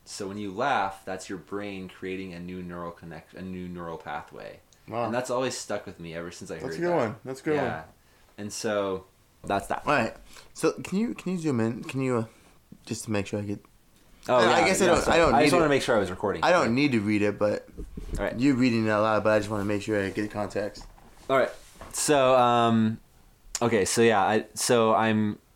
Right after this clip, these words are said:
Speaker 1: I'm trying to get to the bottom of some question, but I don't know what the question is. It's pretty hilarious. Which,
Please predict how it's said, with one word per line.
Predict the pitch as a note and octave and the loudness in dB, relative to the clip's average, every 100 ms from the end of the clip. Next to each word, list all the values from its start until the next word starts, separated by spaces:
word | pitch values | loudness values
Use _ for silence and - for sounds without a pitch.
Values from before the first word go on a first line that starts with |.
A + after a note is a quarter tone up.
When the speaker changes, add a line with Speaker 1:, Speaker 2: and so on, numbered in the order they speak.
| _ | _
Speaker 1:
I'm | A2 G#2 | -4 -2
trying | B2 B2+ | 0 2
to | B2 | 0
get | A#2 | 0
to | A2 | -2
the | |
bottom | F#2 G2+ G#2+ | 2 2 2
of | G2+ | 0
some | G#2+ | -2
question, | G2 G#2 - | 0 -2 0
but | G2+ | -2
I | |
don't | F#2 G2 | 0 0
know | G2 | -2
what | D#2+ | -4
the | |
question | - F2+ - F2 | -4 -6 -6 -6
is. | E2 | -6
It's | D#2+ - | -8 -8
pretty | F#2+ F2 | -6 -4
hilarious. | D2 - - - - | -6 -10 -12 -16 -12
Which, | E2 - | -10 -6